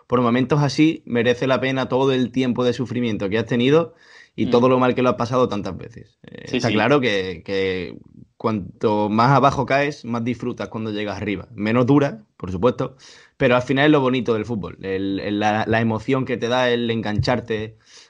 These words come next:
Speaker 1: a esa, a ese tipo de situaciones. Yo, yo lo valoro muchísimo y siempre lo he defendido, ¿eh? Que no es tan fácil ser de un equipo humilde y ser de un equipo modesto, pero qué bonito sufrir por tu equipo, yo, yo siempre lo he dicho.
Speaker 2: Sí, sí, totalmente. Al final,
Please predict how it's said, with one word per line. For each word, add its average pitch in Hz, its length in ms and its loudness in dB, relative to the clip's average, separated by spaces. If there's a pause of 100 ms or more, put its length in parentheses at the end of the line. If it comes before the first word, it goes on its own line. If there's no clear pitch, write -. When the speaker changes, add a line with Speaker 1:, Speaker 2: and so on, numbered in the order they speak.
Speaker 1:
a 120 180 2
esa, 113 260 0
a 120 40 0
ese 135 140 0
tipo 117 200 0
de 117 80 2
situaciones. 113 520 -2
Yo, 113 420 0
yo 117 180 2
lo 135 60 6
valoro 131 240 4
muchísimo 113 460 -4
y 101 40 -6
siempre 117 200 -2
lo 127 80 4
he 127 40 6
defendido, 110 460 0
¿eh? - 260 -14
Que 104 140 -8
no 113 80 0
es 120 60 0
tan 131 160 0
fácil 131 280 0
ser 127 160 -4
de 127 60 -4
un 123 80 -4
equipo 117 260 -4
humilde 120 320 -2
y - 20 -4
ser 120 160 -4
de 117 60 0
un 117 80 2
equipo 113 260 2
modesto, 120 540 2 (420)
pero 110 180 2
qué 117 100 4
bonito 127 320 4
sufrir 123 360 2
por 104 140 -4
tu - 80 -8
equipo, 87 280 -8
yo, 90 400 -8
yo 110 160 -6
siempre 104 200 -4
lo 98 60 -2
he 92 40 -2
dicho. 82 200 -8 (320)
Speaker 2:
Sí, 139 160 -2
sí, 135 220 -2
totalmente. 117 760 -2
Al 104 200 -10
final, 120 1080 -2